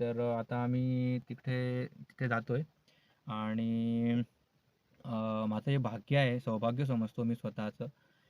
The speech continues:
की मी ही जी नवीन सुरुवात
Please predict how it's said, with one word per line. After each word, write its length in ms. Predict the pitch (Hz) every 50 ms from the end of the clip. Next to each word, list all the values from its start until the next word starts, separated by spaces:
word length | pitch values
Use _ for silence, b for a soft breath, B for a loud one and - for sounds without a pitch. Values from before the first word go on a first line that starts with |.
| b b b -
की 640 | - 117 117 120 120 120 123 123 123 123 120 - - _ _ _ _ _ _ -
मी 440 | 110 117 131 131 120 120 127 131 120
ही 100 | 120 120
जी 100 | 123 123
नवीन 280 | 123 123 120 131 135
सुरुवात 340 | 135 - 123 113 113 117